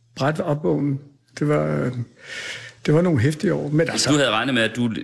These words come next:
Speaker 2: bare skulle rende rundt og, øh, have forskellige jobs, eller
Speaker 1: Nej, jeg skulle
Speaker 2: øh,
Speaker 1: have
Speaker 2: den
Speaker 1: en uddannelse.
Speaker 2: det, det, ja.
Speaker 1: Jeg skulle i gang med det, og så, øh,
Speaker 2: Ja, og så have et arbejde, og så på et eller andet tidspunkt skulle du
Speaker 1: Præcis.
Speaker 2: så, øh, når din far blev gammel,
Speaker 1: Ja.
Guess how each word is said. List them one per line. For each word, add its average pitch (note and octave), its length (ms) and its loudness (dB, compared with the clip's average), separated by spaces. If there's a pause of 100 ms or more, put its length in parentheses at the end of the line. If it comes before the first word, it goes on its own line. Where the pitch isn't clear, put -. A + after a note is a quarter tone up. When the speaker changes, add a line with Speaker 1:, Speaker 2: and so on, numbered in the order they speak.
(120)
Speaker 2:
bare G#2 180 0
skulle G2+ 280 -2 (100)
rende F#2 200 -2
rundt G2+ 260 0
og, E2+ 460 2
øh, D2 60 2 (200)
have F#2+ 120 0
forskellige F#2 520 -2
jobs, F2+ 300 0
eller - 160 2
Speaker 1:
Nej, C4+ 160 2
jeg F#3 140 2
skulle F3+ 220 0
Speaker 2:
øh, D3 60 2
Speaker 1:
have G3 120 4
Speaker 2:
den A#3+ 80 2
Speaker 1:
en G3+ 40 4
uddannelse. A#3 380 0
Speaker 2:
det, E3+ 100 -4
det, B2+ 160 -8
ja. C3+ 60 2
Speaker 1:
Jeg B2+ 100 2
skulle - 160 -2
i - 40 -4
gang F#3 220 -2
med F3+ 100 0
det, F3+ 100 0
og F3+ 220 -4
så, F#3+ 260 2
øh, D#3 380 2
Speaker 2:
Ja, A2+ 180 2
og - 60 -2
så C3 100 0
have A#2+ 180 2
et A#2+ 60 2
arbejde, G2+ 420 0
og F2 60 -2
så A2 200 0
på B2+ 60 0
et G#2+ 80 0
eller G#2 140 2
andet G2+ 120 0
tidspunkt G2 380 -4
skulle F#2 260 -6
du F2 120 0
Speaker 1:
Præcis. - 280 4
Speaker 2:
så, E2+ 160 -4 (100)
øh, E2 260 0 (100)
når F#2 140 0
din F2 120 -2
far F#2+ 200 2
blev G2 120 -2
gammel, D#3 460 0
Speaker 1:
Ja. F#3+ 220 2